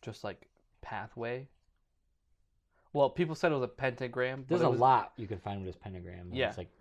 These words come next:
Speaker 2: because it used, used to be
Speaker 1: Yeah.
Speaker 2: a sacred symbol.
Speaker 1: <clears throat>
Speaker 2: It's not
Speaker 1: Well, people are like,
Speaker 2: satanic.
Speaker 1: "It's, y-, it's a pentagram. Russia's trying to get into occultism."
Speaker 2: I know,
Speaker 1: And it was
Speaker 2: but
Speaker 1: made,
Speaker 2: that's what they try and say
Speaker 1: it
Speaker 2: all
Speaker 1: was
Speaker 2: the time.
Speaker 1: made in the sixties, I believe.
Speaker 2: There was something, if you look at
Speaker 1: And it wasn't,
Speaker 2: Washington, D C,
Speaker 1: it
Speaker 2: it's
Speaker 1: was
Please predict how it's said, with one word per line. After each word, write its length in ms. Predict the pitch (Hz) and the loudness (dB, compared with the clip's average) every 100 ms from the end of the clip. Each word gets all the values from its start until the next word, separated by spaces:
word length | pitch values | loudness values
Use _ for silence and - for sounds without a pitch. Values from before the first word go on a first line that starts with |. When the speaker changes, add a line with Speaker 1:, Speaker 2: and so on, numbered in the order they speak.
| _ _ _ | _ _ _
Speaker 2:
because 280 | 101 - 90 | -12 -8 -8
it 100 | 104 | -8
used, 240 | 104 95 - _ | -10 -12 -16 _
used 200 | - 123 107 | -4 -4 -2
to 40 | |
be 60 | 98 | -8
Speaker 1:
Yeah. 60 | |
Speaker 2:
a 40 | - | -8
sacred 400 | 92 90 92 - | -10 -10 -16 -14
symbol. 480 | 101 104 98 92 | -12 -10 -10 -10
Speaker 1:
<clears throat> 40 | - | -8
Speaker 2:
It's 120 | 196 | -4
not 300 | 190 151 151 | -2 -4 0
Speaker 1:
Well, 300 | 160 185 180 - | 6 8 6 0
people 240 | 214 202 202 | -2 4 6
are 60 | |
like, 120 | 196 104 - | 6 4 4
Speaker 2:
satanic. 160 | 185 | 4
Speaker 1:
"It's, 80 | - | 4
y-, 180 | 180 190 | -6 0
it's 160 | 175 190 | 2 2
a 40 | |
pentagram. 640 | 185 254 247 202 180 139 135 | 4 4 4 2 2 4 2
Russia's 320 | 170 185 165 | 0 0 -2
trying 180 | 202 185 | 0 0
to 60 | |
get 140 | 175 170 | 2 -2
into 160 | 170 | -2
occultism." 680 | 170 - 190 185 156 151 131 | -4 0 -2 0 -4 -4 2
Speaker 2:
I 100 | 165 | 6
know, 160 | 185 123 | 6 4
Speaker 1:
And 140 | 151 | 2
it 20 | 151 | 0
was 140 | 139 | 0
Speaker 2:
but 60 | 151 | 4
Speaker 1:
made, 160 | 165 | 6
Speaker 2:
that's 140 | 180 185 | 6 6
what 100 | 185 | 4
they 100 | 175 | 4
try 180 | - | 2
and 140 | 165 143 | 0 4
say 100 | 170 | 6
Speaker 1:
it 60 | |
Speaker 2:
all 60 | - | 8
Speaker 1:
was 100 | 165 | 6
Speaker 2:
the 40 | 147 | 4
time. 80 | |
Speaker 1:
made 340 | 160 185 208 175 | 4 6 4 2
in 200 | 175 175 | 0 2
the 100 | 160 | -2
sixties, 840 | - - - - 180 - 240 240 240 | -4 -16 -8 -4 -4 -4 -6 0 0
I 100 | 226 | 0
believe. 180 | 240 | 0
Speaker 2:
There 60 | 247 | 2
was 120 | 240 - | 2 2
something, 240 | 196 202 | 2 2
if 100 | 165 | 0
you 80 | 151 | 2
look 220 | 165 165 | 0 4
at 40 | |
Speaker 1:
And 80 | 175 | 6
it 100 | 190 | 6
wasn't, 440 | 175 196 190 208 - | 8 8 6 -2 -2
Speaker 2:
Washington, 220 | 127 113 | -8 -6
D 180 | 120 117 | -6 -8
C, 360 | - 139 104 | -6 -6 -2
Speaker 1:
it 40 | 151 | 0
Speaker 2:
it's 80 | 165 | 2
Speaker 1:
was 200 | 156 | 0